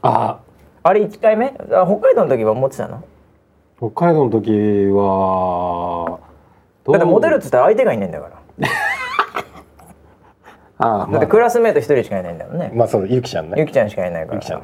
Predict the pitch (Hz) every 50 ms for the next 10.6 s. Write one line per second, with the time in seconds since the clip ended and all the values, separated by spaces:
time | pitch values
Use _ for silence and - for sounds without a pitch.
0 | - - - - 92 78 - - 98 117 127 - - _ _ _ - - - _
1 | _ _ - 147 147 156 175 220 269 214 143 113 - 135 110 101 95 87 82 -
2 | 80 92 95 - - 98 98 104 95 85 82 82 - - - - 78 78 85 110
3 | - _ - 104 101 92 85 78 76 80 - - _ _ - 110 113 117 120 143
4 | 110 92 131 131 - - - 110 78 - - - - - - - 139 127 110 95
5 | - 80 90 95 110 147 160 156 147 - 202 - 233 233 240 247 233 226 214 185
6 | 180 202 - _ _ _ _ _ _ 185 190 185 147 113 101 98 - - - _
7 | _ _ _ - 160 156 156 - - _ - - - 143 147 156 151 202 202 175
8 | 160 147 139 147 156 156 151 131 123 120 110 113 117 131 170 175 147 123 117 113
9 | 131 135 160 160 160 165 165 135 117 110 110 110 110 92 - 90 90 90 90 87
10 | - 95 92 78 - - 87 80 78 73 78 78